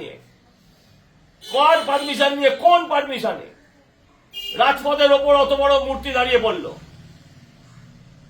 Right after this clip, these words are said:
পূর্তমন্ত্রীকে তার জবাব দিতে হবে। যদি ওই মূর্তি না সরানো হয়, যদি ওই মূর্তি না ভাঙা হয়, কারণ ওটা কোনোভাবেই মেসির মূর্তি নয়, তাহলে মনে রাখতে হবে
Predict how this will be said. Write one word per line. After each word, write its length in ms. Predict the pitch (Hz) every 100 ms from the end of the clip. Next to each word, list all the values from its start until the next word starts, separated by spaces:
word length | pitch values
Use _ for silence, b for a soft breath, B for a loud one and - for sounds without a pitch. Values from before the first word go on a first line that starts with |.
| -
পূর্তমন্ত্রীকে 640 | - 277 311 294 285 285 277
তার 160 | 269
জবাব 260 | 247 247 240
দিতে 180 | 196 -
হবে। 220 | - - - _ _ _ _ _ _ _ _ _ _ _ _ _ _ _ -
যদি 200 | 214 226
ওই 120 | 262 254
মূর্তি 360 | 247 - 269 247
না 80 | 240 240
সরানো 380 | 240 262 262 254
হয়, 140 | 262 247
যদি 120 | 247 262
ওই 80 | 254 247
মূর্তি 260 | 240 254 240
না 80 | 254 302
ভাঙা 280 | 240 240
হয়, 240 | 165 - - _ _ _ _ _ _
কারণ 200 | 208 285 277
ওটা 140 | 285
কোনোভাবেই 520 | 226 302 339 330 311
মেসির 340 | 269 247 247 220
মূর্তি 280 | 202 170 135 117
নয়, 160 | - _ _ _ _ _ _ _ _ _ _ _ _ _ _ _ _ -
তাহলে 280 | 185 233 240
মনে 240 | 226 269 285
রাখতে 300 | 254 - 214
হবে 260 | 165 -